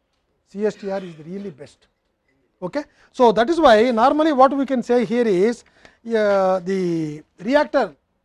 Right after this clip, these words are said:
selection depends on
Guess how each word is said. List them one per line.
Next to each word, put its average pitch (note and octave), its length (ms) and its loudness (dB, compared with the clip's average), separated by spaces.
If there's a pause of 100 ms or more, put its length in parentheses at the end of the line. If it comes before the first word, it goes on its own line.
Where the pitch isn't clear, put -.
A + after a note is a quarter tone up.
(1300)
selection A#3 680 -4
depends A#3 340 -4
on D#4 260 -2